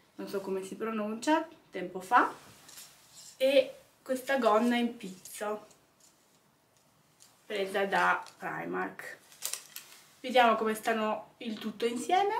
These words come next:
E come vi dicevo è bianca, quindi diversa da quella che ha la ragazza in foto, che è nera, ma penso che ci sta lo stesso bene,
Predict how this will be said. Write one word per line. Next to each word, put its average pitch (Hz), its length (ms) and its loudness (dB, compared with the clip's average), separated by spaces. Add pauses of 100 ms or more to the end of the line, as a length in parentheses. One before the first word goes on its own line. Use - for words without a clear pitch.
(240)
E 233 100 2
come 247 200 2
vi 240 120 4
dicevo 240 400 6
è 220 160 6
bianca, 240 640 8
quindi 214 220 -2
diversa 214 420 0
da 196 100 2
quella 202 240 -2
che 202 200 -4
ha 202 120 4
la 208 100 2
ragazza 202 680 0 (920)
in 277 180 8
foto, 311 640 6
che 214 640 -2
è - 60 -8
nera, 233 540 6 (1300)
ma - 340 0
penso 226 280 -2
che 208 120 -2
ci 202 120 -6
sta 202 200 -4
lo 190 100 0
stesso - 340 -8
bene, 262 560 2